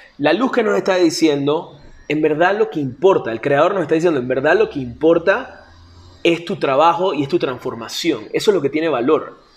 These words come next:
porque eso es lo que te va a preparar para protegerte de lo que sea.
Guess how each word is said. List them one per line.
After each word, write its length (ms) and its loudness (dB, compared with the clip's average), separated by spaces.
porque 280 2
eso 120 2
es 40 4
lo 40 4
que 80 4
te 80 2
va 80 4
a 80 0
preparar 420 0
para 200 -2
protegerte 580 -2
de 160 0
lo 280 0
que 120 -6
sea. 480 -4